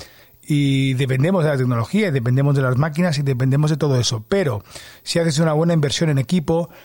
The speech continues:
haces que las probabilidades de que las cosas vayan mal, bueno, pues, pues, eh, pues disminuyen bastante. Entonces, no es lo mismo la microfonía que vayamos a utilizar para una grabación de unos totales que para un directo.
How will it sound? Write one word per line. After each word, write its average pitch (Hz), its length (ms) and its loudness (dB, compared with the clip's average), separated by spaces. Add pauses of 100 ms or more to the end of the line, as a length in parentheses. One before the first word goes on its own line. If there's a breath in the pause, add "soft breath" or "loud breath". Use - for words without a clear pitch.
(160 loud breath)
haces 170 460 -2
que 175 460 -4
las 147 240 -2
probabilidades 156 1000 0
de 143 80 -2
que 131 80 -2
las 139 140 -4
cosas 160 240 0
vayan 143 260 0
mal, 175 320 0 (560)
bueno, 120 300 -4
pues, - 320 -4 (100)
pues, 131 320 -2
eh, 120 540 -4
pues 131 180 -2
disminuyen 147 400 2
bastante. 107 540 -6 (500 loud breath)
Entonces, 151 540 0
no 185 240 2
es 240 80 -2
lo 226 120 2
mismo 214 320 2
la 185 100 0
microfonía 156 520 0
que - 80 -2
vayamos 151 300 0
a - 20 -4
utilizar 143 540 -2
para 135 160 0
una 175 140 2
grabación 151 640 0 (360 loud breath)
de 135 120 0
unos 147 200 0
totales 180 600 -2 (300 loud breath)
que 143 180 0
para 143 320 0
un 175 360 2
directo. 135 540 -2